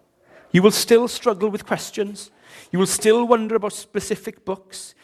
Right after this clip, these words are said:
Even Calvin called James a right strawy epistle.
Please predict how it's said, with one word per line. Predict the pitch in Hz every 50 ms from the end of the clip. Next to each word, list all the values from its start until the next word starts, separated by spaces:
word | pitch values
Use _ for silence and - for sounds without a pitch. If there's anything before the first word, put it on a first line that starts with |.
| _ _ -
Even | 143 143 135 147 170 160
Calvin | - - - 175 185 185 165 147 160 202 202 -
called | - 170 156 170 170 156 131 _
James | - 165 170 180 190 196 180 147 127
a | 123 113
right | 113 127 131 -
strawy | - - - - - - 123 123 120 117 123 123 120
epistle. | 120 - - - 117 - - - 139 143